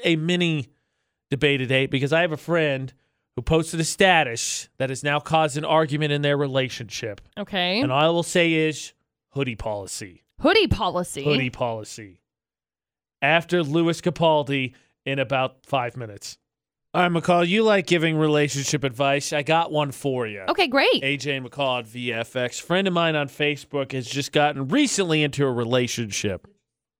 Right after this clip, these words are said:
Speaker 1: Now,
Speaker 2: Okay.
Speaker 1: it has been cold recently, right?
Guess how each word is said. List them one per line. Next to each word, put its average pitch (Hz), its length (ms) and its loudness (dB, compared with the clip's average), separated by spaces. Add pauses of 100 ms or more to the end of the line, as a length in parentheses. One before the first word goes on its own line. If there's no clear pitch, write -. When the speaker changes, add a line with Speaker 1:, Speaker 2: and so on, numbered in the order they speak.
(480)
Speaker 1:
Now, 151 300 4
Speaker 2:
Okay. 262 180 -2 (400)
Speaker 1:
it 160 160 2
has 170 140 0
been 156 220 -2
cold 156 440 2
recently, 120 460 -4
right? 127 360 -2